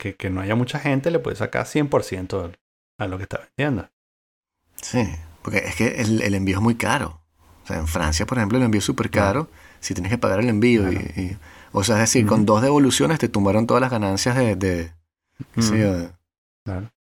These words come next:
Speaker 1: Claro, exacto. Es que ese es el peo. Te, te, o no sé si todo el mes, pero te puedes joder un día, ¿no?
Speaker 2: Ajá.
Speaker 1: Y si estás viviendo así como, si estás viviendo con márgenes muy pequeños, este,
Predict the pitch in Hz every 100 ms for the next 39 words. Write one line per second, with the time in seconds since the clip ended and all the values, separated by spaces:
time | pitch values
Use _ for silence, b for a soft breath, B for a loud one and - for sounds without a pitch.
0 | _ _ _ - 98 104 110 113 131 104
1 | 98 - 113 123 131 127 123 135 131 90
2 | - 110 98 - 104 85 B B B -
3 | 98 - - 139 139 123 101 139 131 95
4 | 90 90 - 92 104 123 107 120 151 135
5 | 101 113 110 98 98 107 87 101 160 _
6 | _ _ _ - - - - - - -
7 | - 87 95 113 117 117 123 127 123 123
8 | 139 139 113 92 85 _ _ b b b
9 | b - 113 - 92 110 117 123 117 98
10 | 104 120 123 120 113 113 120 127 127 123
11 | 117 110 101 98 - 107 117 120 156 175
12 | 147 - - 92 90 90 90